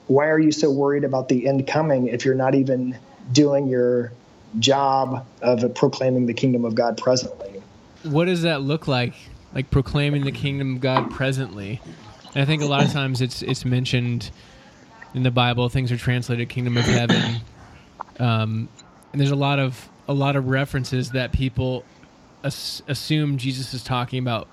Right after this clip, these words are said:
Speaker 2: somewhere else.
Speaker 1: Yeah, I think it's the passage in John where he says, um, you know, some people say, "Here it is," or, "There it is," in reference to the kingdom of God, but he says,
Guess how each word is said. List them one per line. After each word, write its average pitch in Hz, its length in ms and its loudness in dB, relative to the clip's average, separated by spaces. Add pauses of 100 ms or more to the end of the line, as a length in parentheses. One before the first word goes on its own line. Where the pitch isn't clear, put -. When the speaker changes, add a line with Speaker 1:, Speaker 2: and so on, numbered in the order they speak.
(140)
Speaker 2:
somewhere 123 400 -4
else. 107 460 -6 (1600)
Speaker 1:
Yeah, 127 320 4
I 139 80 4
think 233 240 2
it's - 160 0
the 151 80 2
passage 143 500 2
in 131 360 2
John 131 440 0
where 123 200 2
he 131 160 4
says, 120 880 -2 (180)
um, 113 640 -2 (460)
you - 80 -8
know, 110 400 -8 (520)
some 143 200 2
people 127 320 2
say, 127 300 2
"Here 143 320 2
it 135 100 0
is," 127 380 2
or, 127 160 2
"There 127 280 2
it 123 80 2
is," 123 220 0
in 120 100 -4
reference 123 420 -2
to 131 80 -4
the 110 100 -10
kingdom 120 360 0
of 104 120 -12
God, 123 420 -2
but 117 120 -4
he 127 120 6
says, 117 540 -2